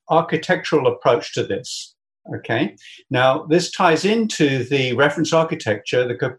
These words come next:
Kuppinger Cole reference to ar-, architecture, but we have to look just outside of that to see how that fits in with the rest of the,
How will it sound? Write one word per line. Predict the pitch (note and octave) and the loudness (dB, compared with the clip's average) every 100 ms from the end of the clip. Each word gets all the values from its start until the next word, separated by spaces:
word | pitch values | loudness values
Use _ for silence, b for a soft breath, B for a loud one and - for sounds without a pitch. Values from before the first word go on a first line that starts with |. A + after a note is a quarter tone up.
| _ - | _ -20
Kuppinger | - D#3 B2+ | 0 0 2
Cole | C#3+ | 2
reference | B2 A#2+ A#2+ - | 2 0 -4 -8
to | - | -6
ar-, | - B2 - | -2 -2 0
architecture, | D3+ - D#3+ - - - G#2+ B B B | 0 0 -2 -2 -2 -2 -4 B B B
but | C3 D#3 E3+ | 2 2 4
we | E3 C#3 | 2 4
have | G3 A3 | 2 0
to | G3 | 0
look | F3 D#3+ - | 0 0 0
just | D#3+ - - | -2 0 2
outside | C#3+ D3+ - - E3 F3+ E3+ | 2 2 0 0 2 4 4
of | C#3+ G2 | 2 2
that | A2+ G2+ - | 2 2 -2
to | - | -8
see | - - C#3+ C3+ - | -4 0 0 0 0
how | F3 F3+ F3 - B - G#2+ | 4 4 2 -4 B -16 -8
that | G#2+ D3 D#3+ - - | 2 4 4 0 -2
fits | D3+ - - | 0 0 0
in | D3 C#3 B2+ | 2 2 2
with | A#2+ | 0
the | B2 | 0
rest | A#2 B2 - | 2 2 0
of | A#2 - | -6 -4
the, | B2 A#2 A2+ | -2 -2 -2